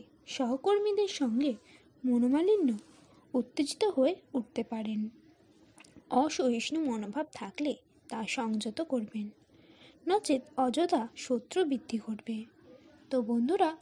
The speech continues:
আজকে আমরা আলোচনা করলাম দু হাজার উনিশ সালের মার্চ মাসটি মীন রাশির কেমন যাবে। আশা করি আমার এই ভিডিওটি আপনাদের সকলের ভালো লেগেছে।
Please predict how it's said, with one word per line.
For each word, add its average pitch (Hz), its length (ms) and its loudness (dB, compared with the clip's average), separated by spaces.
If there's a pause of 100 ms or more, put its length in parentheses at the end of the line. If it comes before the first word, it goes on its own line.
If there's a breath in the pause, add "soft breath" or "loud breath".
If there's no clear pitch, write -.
(140)
আজকে 254 340 -6
আমরা 339 320 0
আলোচনা 262 460 -4
করলাম 240 400 -2 (280)
দু 247 140 -8
হাজার 240 320 -6 (120)
উনিশ 302 340 -4
সালের 254 380 -2 (540 soft breath)
মার্চ 254 640 -2 (100)
মাসটি 277 480 -4 (340)
মীন 294 360 2
রাশির 285 420 -2 (120)
কেমন 233 380 -2
যাবে। 220 320 -10 (680 loud breath)
আশা 254 280 -6
করি 370 220 0 (140)
আমার 247 280 0
এই 240 120 -2
ভিডিওটি 277 480 -4 (140)
আপনাদের 240 440 -10
সকলের 277 340 -8
ভালো 254 240 -8
লেগেছে। 214 420 -12